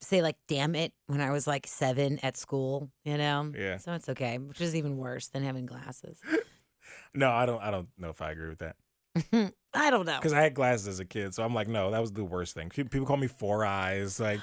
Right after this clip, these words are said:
Speaker 1: <gasps> Who are these kids? Uh,
Speaker 2: Oh, you know, just
Speaker 1: is that what
Speaker 2: kids,
Speaker 1: you get
Speaker 2: man.
Speaker 1: bullied
Speaker 2: It's way
Speaker 1: for?
Speaker 2: worse now.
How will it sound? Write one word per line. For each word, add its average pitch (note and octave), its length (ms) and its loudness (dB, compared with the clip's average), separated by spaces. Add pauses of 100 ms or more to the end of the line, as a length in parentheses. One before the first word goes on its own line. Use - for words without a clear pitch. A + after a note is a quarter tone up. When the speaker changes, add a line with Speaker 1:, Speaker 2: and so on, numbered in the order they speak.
(140)
Speaker 1:
<gasps> - 160 -20
Who F#4 120 6
are A#4+ 220 6
these G4+ 200 4
kids? D4+ 760 6
Uh, D#3 440 6
Speaker 2:
Oh, - 40 -4
you G2+ 160 -2
know, E2+ 200 0
just D#3+ 180 4
Speaker 1:
is G#3+ 40 4
that - 160 10
what G4 60 8
Speaker 2:
kids, D4+ 100 6
Speaker 1:
you D4+ 60 6
get G#3+ 120 8
Speaker 2:
man. G#3 80 6
Speaker 1:
bullied A3 280 8
Speaker 2:
It's B3 100 4
way B3+ 180 10
Speaker 1:
for? B3+ 80 10
Speaker 2:
worse A3+ 200 10
now. A3+ 440 6